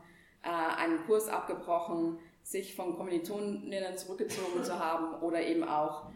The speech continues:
äh, eine zunehmende Unzufriedenheit mit dem Verlauf des Studiums.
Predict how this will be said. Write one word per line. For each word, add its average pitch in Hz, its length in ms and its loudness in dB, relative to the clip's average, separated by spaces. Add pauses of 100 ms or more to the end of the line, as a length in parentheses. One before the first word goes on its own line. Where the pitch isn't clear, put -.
(260)
äh, 165 60 -2
eine 160 500 2
zunehmende 165 460 4
Unzufriedenheit 156 1000 -2
mit 165 120 0
dem 156 100 0
Verlauf 151 400 0
des 139 140 -6
Studiums. 143 640 -6